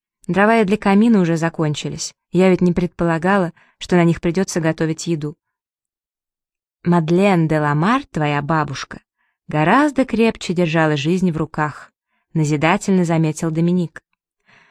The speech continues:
«Хоть она и была графиня, но умела подоить корову, не говоря уж про топить дом. Детство она провела на ферме. Тогда это было принято —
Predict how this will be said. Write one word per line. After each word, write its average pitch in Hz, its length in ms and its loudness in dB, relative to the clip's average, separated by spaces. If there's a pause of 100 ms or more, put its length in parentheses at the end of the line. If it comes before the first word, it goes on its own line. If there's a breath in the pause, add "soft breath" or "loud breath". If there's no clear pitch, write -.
(260 soft breath)
«Хоть - 180 -4
она 226 200 6
и - 20 6
была 175 260 4
графиня, 220 760 0 (400)
но 320 220 4
умела 190 380 6
подоить 156 420 0
корову, 190 540 0 (280 soft breath)
не 226 100 2
говоря 196 320 4
уж 214 160 -2
про 190 140 -2
топить 170 380 -4
дом. 160 300 -4 (1200)
Детство 254 380 2
она 247 180 6
провела 190 400 2
на 202 140 4
ферме. 175 500 -2 (1000)
Тогда 254 260 0
это 220 180 0
было 208 220 4
принято — 175 540 -2